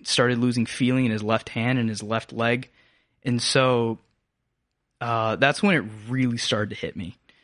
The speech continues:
'Cause my dad was always super independent, always this, this guy who's like a man. He could do anything. He could do everything. But he became, over time, limited by his body. And so, like, I was, there's multiple times when I would be,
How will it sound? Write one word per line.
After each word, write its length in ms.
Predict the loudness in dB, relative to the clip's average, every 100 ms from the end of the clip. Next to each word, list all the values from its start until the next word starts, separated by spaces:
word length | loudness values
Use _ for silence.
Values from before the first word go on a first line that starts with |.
| _ _
'Cause 80 | -2
my 120 | 2 4
dad 140 | 4
was 120 | 4
always 280 | 2 2 0
super 320 | 0 0 2
independent, 560 | 2 0 0 0 0 -2
always 400 | -2 0 0 -2
this, 360 | -4 -4 -6 -8 -8
this 280 | -6 -6 -8
guy 480 | -2 2 2 2
who's 360 | 0 -2 -2 -4
like 320 | -8 -8 -10 -10
a 40 |
man. 380 | -6 -4 -4 -4
He 100 | -4
could 100 | -4
do 160 | 0 0
anything. 540 | 2 -2 -2 -6 -10
He 80 | -10
could 100 | -4
do 140 | 0 0
everything. 400 | -2 -4 -6 -8 -14 -20 _ _
But 120 | -2
he 260 | 0 -2 -2
became, 440 | -2 -4 2 4
over 200 | 4 2 0
time, 400 | 0 2 2 2
limited 440 | 2 4 2 2
by 180 | -2 -2
his 120 | -4
body. 400 | -6 -6 -8 -14 _ _ _ _ _ _
And 160 | -6 0
so, 220 | 2 4
like, 220 | 4 4
I 160 | 4 4
was, 320 | 2 -2 -4
there's 220 | 0 2
multiple 360 | 4 2 0 -6
times 500 | -2 2 2 2 -2
when 280 | -2 0 0
I 240 | 0 0
would 280 | 2 0 -2
be, 500 | 0 0 0 -2 -4